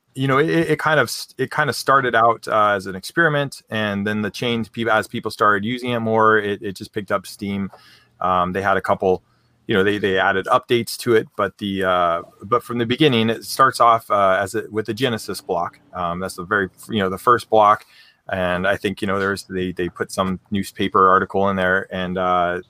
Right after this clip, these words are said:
and, you know, anyone who gets a copy of the Bitcoin blockchain, if they look at the first block, they'll see the same, the same, uh, transaction note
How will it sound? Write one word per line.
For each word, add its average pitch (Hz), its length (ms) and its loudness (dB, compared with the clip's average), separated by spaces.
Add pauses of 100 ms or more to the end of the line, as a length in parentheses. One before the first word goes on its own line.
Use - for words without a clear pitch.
(280)
and, 98 220 -2
you 92 80 -2
know, 92 80 -2 (100)
anyone 120 380 2
who 113 120 0
gets 113 200 -2
a - 40 -6
copy 104 360 0
of 92 40 -4
the 98 80 -6
Bitcoin 101 400 -4
blockchain, 98 540 -2
if - 80 -10
they 101 140 -2
look 101 180 -4
at 95 80 -18
the 85 80 -18
first - 380 -2
block, 92 340 2 (380)
they'll 107 160 2
see 107 200 -4
the 95 120 -6
same, 98 500 -4 (300)
the 98 100 -6
same, 104 500 -4
uh, 87 380 0 (960)
transaction 123 640 0
note 95 240 0